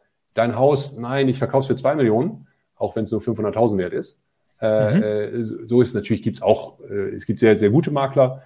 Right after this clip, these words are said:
Speaker 1: oder sehr gute Unternehmensberater im, im, im Verkaufsprozess, aber auch, auch viele, die, die darüber natürlich einfach erstmal den Fuß in die Tür bekommen möchten,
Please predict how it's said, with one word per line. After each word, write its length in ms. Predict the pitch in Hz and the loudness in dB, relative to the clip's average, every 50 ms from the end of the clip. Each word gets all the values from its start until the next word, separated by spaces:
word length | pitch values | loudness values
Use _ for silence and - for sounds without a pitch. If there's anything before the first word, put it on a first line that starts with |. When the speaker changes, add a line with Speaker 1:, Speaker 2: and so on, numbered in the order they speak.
| _ | _
Speaker 1:
oder 160 | - 107 104 104 | 0 4 4 4
sehr 120 | 101 98 | 4 4
gute 280 | 90 131 135 135 - - | 4 4 4 4 4 4
Unternehmensberater 960 | - 120 - 113 107 117 131 131 131 - - 101 107 107 113 - 117 107 101 | 4 0 0 2 2 4 4 2 2 0 0 0 2 2 0 2 2 0 0
im, 220 | 104 104 104 101 | 0 -2 -4 0
im, 280 | 104 101 101 98 101 101 | 0 0 0 0 -4 -4
im 140 | 104 104 98 | -6 -6 -4
Verkaufsprozess, 720 | - 113 - - - 107 - - - 101 - 110 104 - | -4 -4 -2 0 -2 -4 -2 -4 -8 -4 -2 -4 -4 -2
aber 160 | - 104 98 | -2 -2 -2
auch, 220 | 98 107 - - - | -2 -2 -6 -6 -10
auch 80 | - - | -10 -6
viele, 260 | - 113 107 107 104 | -4 -2 -2 0 0
die, 300 | 101 101 101 101 98 - _ _ _ _ _ _ | 0 0 0 0 -2 -6 _ _ _ _ _ _
die 200 | - 101 107 104 | -6 -4 -4 -4
darüber 380 | - 98 92 98 110 98 107 95 | -2 0 0 2 2 2 2 2
natürlich 260 | 95 85 - 104 101 | 0 0 -2 -4 -4
einfach 180 | 101 101 - 101 | -4 -6 -4 -4
erstmal 240 | 104 101 - 107 95 | -4 -4 -4 -4 -4
den 120 | 98 98 | -4 -4
Fuß 200 | - - 110 - | -2 -4 -4 -2
in 60 | 101 | -2
die 60 | 92 90 | -6 -2
Tür 160 | - 117 107 | 0 0 0
bekommen 280 | 98 85 - 90 90 | 0 -2 -4 -6 -6
möchten, 360 | 87 87 87 - - 110 110 | -6 -6 -8 -10 -12 -14 -14